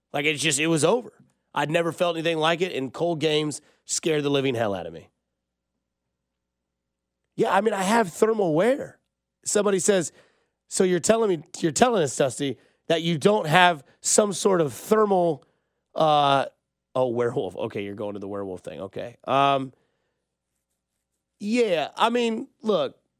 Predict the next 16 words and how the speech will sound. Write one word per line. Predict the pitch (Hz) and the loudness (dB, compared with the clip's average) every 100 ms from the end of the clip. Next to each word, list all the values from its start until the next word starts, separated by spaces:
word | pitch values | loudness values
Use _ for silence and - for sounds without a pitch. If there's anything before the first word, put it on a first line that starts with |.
| _ _ _ _ _ - | _ _ _ _ _ -2
oh | 185 220 | -2 0
three | 220 220 | -2 -2
season, | - 214 180 165 | 0 -2 -2 -2
Chiefs | - 208 156 | 0 0 0
versus | 185 143 | -2 0
Lion, | 165 185 185 170 | 0 2 2 0
coldest, | - 196 185 - | -2 0 0 0
iciest | 170 175 165 190 160 | 2 2 0 -2 -2
game | - 165 160 | -2 0 2
I've | 147 | 0
ever | 165 160 | 0 0
attended, | 143 - 165 160 135 _ _ _ _ _ _ | -2 -2 0 -2 -4 _ _ _ _ _ _
gave | 175 180 | 0 2
me | 185 | 2
vertigo. | 156 175 160 123 92 - _ _ _ _ _ _ _ _ _ _ _ - | 2 2 2 -2 -8 -12 _ _ _ _ _ _ _ _ _ _ _ -6
Um, | 123 131 131 131 127 | -2 0 0 -2 -4